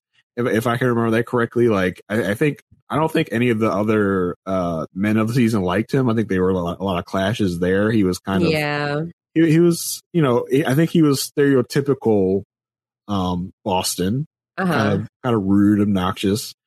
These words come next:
Speaker 1: Not to say that people in Boston are that, but that's the stereotype that they get.
Speaker 2: Yeah.
Speaker 1: Um, so yeah, he was,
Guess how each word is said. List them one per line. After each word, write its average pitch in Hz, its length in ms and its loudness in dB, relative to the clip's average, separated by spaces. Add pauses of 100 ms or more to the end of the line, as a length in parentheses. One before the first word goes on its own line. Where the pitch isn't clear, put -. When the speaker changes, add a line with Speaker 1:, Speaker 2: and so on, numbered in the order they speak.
(140)
Speaker 1:
Not 120 100 0
to 117 100 2
say 117 120 0
that 107 120 2
people 104 220 2
in 95 80 -4
Boston 98 400 -4
are 165 180 0
that, 170 220 2
but 107 80 -2
that's 107 180 0
the 98 80 -6
stereotype 92 520 -2
that 87 120 -4
they 85 160 -2
get. 123 320 0 (540)
Speaker 2:
Yeah. 127 220 2
Speaker 1:
Um, 127 100 0
so 135 100 0
yeah, 107 340 2
he 156 160 2
was, 165 200 4